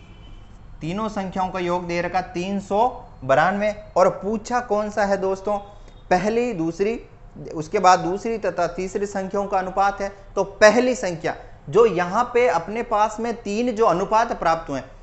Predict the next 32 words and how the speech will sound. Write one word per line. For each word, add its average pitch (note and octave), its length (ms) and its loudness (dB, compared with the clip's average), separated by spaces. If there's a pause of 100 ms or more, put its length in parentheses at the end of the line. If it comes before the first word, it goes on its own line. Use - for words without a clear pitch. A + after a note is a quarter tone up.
(140)
उसमें A3+ 340 -2
जो A3+ 120 2
पहला G#3+ 380 2
अनुपात G3 500 0
है C#3+ 80 -2 (340)
ये E3+ 120 0
कितना G3 300 -2
है G#3 100 0
दोस्तों, G3 440 -4 (200)
दस, G3+ 280 2 (240)
यानी E3 300 0
यह F3 180 2
पहला F#3 380 0
अनुपात G#3+ 420 2
है, G#3 100 -4 (260)
यही E3 280 0
पूछा G#3+ 340 -2
है। G#3+ 180 2 (280)
तो F3+ 100 0
ये E3+ 180 0
हो F#3 160 0
जाएगा F#3 380 2
दस F3 340 0 (420)
अनुपात, G#3+ 500 2 (100)
टोटल F3+ 440 2
अनुपात G3+ 640 4
की F#3+ 100 -6
संख्या F#3+ 360 -4
हो F3 100 0
जाएगी E3+ 300 -2
फ़ोर्टी D#3+ 500 -4
नाइन D3 420 -2